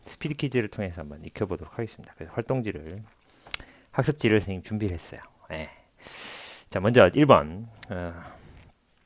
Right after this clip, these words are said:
생물이 가진 고유한 생김새와 특징.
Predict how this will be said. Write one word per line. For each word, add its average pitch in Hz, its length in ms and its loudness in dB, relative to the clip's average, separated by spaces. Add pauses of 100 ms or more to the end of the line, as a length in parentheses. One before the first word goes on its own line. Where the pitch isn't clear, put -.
(260)
생물이 254 460 12
가진 131 320 12 (100)
고유한 147 540 12
생김새와 226 600 6
특징. - 400 0